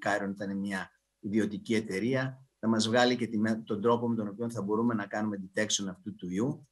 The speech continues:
Και τέλος, ο Ράις επιβεβαίωσε ότι αυτός ο ιός προκαλεί υπατική νόσο στους χιμπατζίδες και στους ανθρώπους. Αυτό είναι πολύ καλό για τους ίδιους, για τη γαστρολογία και την ιατρική, αλλά πολύ καλύτερο για τους αρρώστους, όπου βλέπετε ότι στην αρχή,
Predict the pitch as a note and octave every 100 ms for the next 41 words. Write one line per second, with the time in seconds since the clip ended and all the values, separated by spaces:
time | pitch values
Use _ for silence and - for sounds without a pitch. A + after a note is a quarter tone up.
0 | _ _ _ _ _ _ B2+ C3 C#3 C#3+
1 | C#3 A#2 A#2 B2 B2 A#2 A2+ G2+ F#2+ A2+
2 | A#2 A#2 A2+ A2 G2 - G#2+ A2 F#2+ G2
3 | G2 G2 G2 G#2+ G#2+ F#2+ - F#2+ F#2 F#2+
4 | G2 - - F#2 F2+ G#2 G2+ - A2 G#2
5 | G2 A#2 A#2 B2+ A2+ - - - _ _
6 | _ _ - C3 B2+ A#2 A#2+ A#2+ A#2+ B2
7 | A2+ - - G#2 G2 G2 B2 B2 A2+ F#2+
8 | F#2+ F#2+ G2 F#2 G2+ A2+ A2 G2+ F#2 F2+
9 | F#2 F2+ C3 A#2 G2+ G2+ G#2+ G#2+ A2 G#2
10 | F#2 - F#2 G#2 A2+ C#3 D3 _ _ _
11 | _ _ A#2 A2+ B2 D#3 D#3 D#3 D3+ -
12 | - A#2+ A#2 A#2+ C#3 C3 -